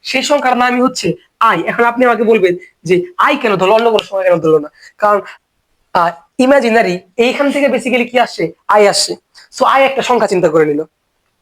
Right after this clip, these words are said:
এখন এইখানে আপনাকে আরো কিছু জিনিস বুঝতে হবে। তো আই কিভাবে চিন্তা করলো, মানে আই কিভাবে আসলো, এটা তো বুঝতে পারছেন।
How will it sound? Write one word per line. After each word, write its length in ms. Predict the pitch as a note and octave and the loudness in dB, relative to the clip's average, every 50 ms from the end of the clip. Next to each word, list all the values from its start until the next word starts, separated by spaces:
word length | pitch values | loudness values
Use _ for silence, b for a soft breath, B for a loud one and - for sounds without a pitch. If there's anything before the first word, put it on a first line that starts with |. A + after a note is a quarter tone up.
| B B B B B B B | B B B B B B B
এখন 380 | B D#4+ D4+ - D#4+ B3+ G#3+ - | B -2 0 0 0 0 0 0
এইখানে 500 | - C4+ C#4+ - A#3 A3 A#3 G#3+ G3 - - _ - | 0 -2 0 0 -2 0 0 0 -2 -4 -10 _ -6
আপনাকে 260 | - G3+ - C4 A#3+ | -4 -4 -2 0 0
আরো 260 | A3+ - A3+ B3+ D4 | 0 2 2 2 0
কিছু 160 | C4 A#3+ C4+ B3+ | 0 -2 -2 0
জিনিস 220 | B3 B3+ B3 A#3+ | 0 0 0 0
বুঝতে 220 | A3 A3 - B3+ | -2 -2 -2 0
হবে। 180 | A3 F3+ F3 E3+ B B B B B | 0 0 -2 -4 B B B B B
তো 60 | G#3 A3 - | -4 -2 0
আই 220 | - A#3+ C#4 C#4+ | 2 2 2 2
কিভাবে 320 | - - B3+ B3 C4 C4 | 2 0 0 0 0 -2
চিন্তা 220 | C4+ B3 A#3+ B3+ A#3 | -2 -4 -4 -4 -2
করলো, 280 | G#3+ G3+ F#3+ F#3+ F#3+ - _ _ _ _ - | -2 0 -2 -2 -4 -6 _ _ _ _ -2
মানে 120 | F#3 F3 | -2 0
আই 180 | G#3 A3 A#3+ A#3+ | 2 2 2 2
কিভাবে 240 | A#3+ B3 B3 A#3+ | 2 2 2 2
আসলো, 160 | A3 A3 A#3 G#3+ | 2 0 -2 -2
এটা 100 | G#3+ G#3 | -2 -2
তো 60 | G#3 | -2
বুঝতে 180 | G#3 - G#3 | -2 -2 -2
পারছেন। 300 | F#3+ F#3 F3+ - E3 D#3 | -2 -2 -2 -6 -12 -16